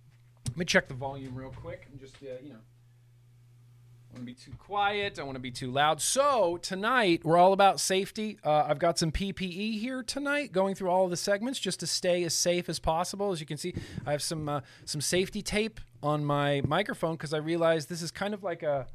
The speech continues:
it's a little bit of a bump hazard.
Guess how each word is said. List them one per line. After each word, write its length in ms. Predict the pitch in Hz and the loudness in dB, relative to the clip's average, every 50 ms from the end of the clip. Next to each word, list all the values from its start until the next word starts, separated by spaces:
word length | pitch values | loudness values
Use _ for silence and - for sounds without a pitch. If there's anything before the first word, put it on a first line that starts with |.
| - - - - - - - - - - - - - - | -14 -16 -18 -20 -20 -20 -20 -20 -20 -20 -20 -20 -14 -10
it's 160 | - 143 - 170 | -8 -6 -4 -2
a 40 | |
little 260 | 156 147 165 185 190 185 | 0 2 4 4 4 2
bit 140 | 185 190 | 2 2
of 80 | 185 170 | 2 0
a 60 | 170 | 0
bump 300 | 147 131 147 156 165 165 | 0 0 -2 -2 -2 -2
hazard. 480 | 143 131 117 117 110 104 113 113 104 | -2 -2 -2 -2 -2 -2 -4 -6 -6